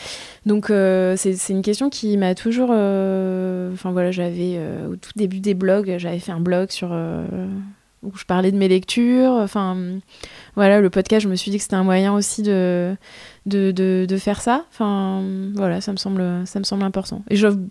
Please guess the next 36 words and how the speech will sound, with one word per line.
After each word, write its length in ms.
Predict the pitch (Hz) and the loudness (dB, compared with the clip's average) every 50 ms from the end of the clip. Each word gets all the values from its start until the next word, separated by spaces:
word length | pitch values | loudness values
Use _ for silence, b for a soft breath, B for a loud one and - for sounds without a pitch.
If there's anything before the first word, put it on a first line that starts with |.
| - | -6
j'offre 240 | 180 196 220 262 247 | 0 2 2 2 4
beaucoup 260 | 220 226 226 - - | 2 0 0 0 -4
de 100 | 214 208 | -4 -2
livres, 300 | 196 196 240 247 208 196 196 | 0 0 0 0 -2 -4 -6
donc 180 | 208 196 190 - | -6 -8 -8 -8
c'est 100 | - - | -6 -6
une 60 | 185 | -4
manière 220 | 185 185 185 190 190 | -2 -2 -2 -2 -2
de 100 | 190 190 | -2 -2
partager. 460 | - 180 180 - - 185 180 190 226 | -2 -2 -4 -2 -4 -2 -2 -2 -4
Je 120 | 233 - | -4 -4
sais 120 | - - 185 | -6 -4 -2
pas 100 | - 226 | 0 -2
si 160 | - - 233 | 0 2 4
les 120 | 226 220 | 4 4
gens 120 | 208 208 208 | 4 4 2
les 140 | 208 202 | 2 2
livrent, 180 | 190 220 269 277 | 2 2 2 2
mais 80 | 220 202 | 0 0
peu 120 | - 214 | 2 2
importe. 420 | 196 190 190 214 247 - - - B B B B B B B B B B B B | 0 2 0 -2 -4 -4 -8 -16 B B B B B B B B B B B B
Euh, 260 | 202 208 196 190 190 | 4 6 6 6 6
parce 220 | 180 - 214 214 - | 6 4 4 4 4
que 100 | 240 226 | 2 2
je 100 | 214 240 | 2 2
sais 200 | 226 - 339 320 | 0 2 2 2
aussi 260 | 277 - - - 302 | 2 0 -2 -4 -2
que 380 | - 262 233 220 208 208 202 202 | 2 4 4 6 6 6 4 4
c'est 160 | 202 - 220 | 2 0 -4
compliqué 400 | - 285 302 - - 247 - 269 | -2 -2 -2 -2 -2 -2 -2 -2
de 60 | 254 | -2
conseiller 360 | - 247 226 226 - 226 220 | 0 -2 -2 0 2 2 2
un 60 | 226 226 | 4 4
livre 160 | 233 226 220 | 2 2 2
à 80 | 214 | 0
quelqu'un. 380 | 208 - 208 202 202 233 240 339 | 0 0 -2 -2 -2 -2 -4 -4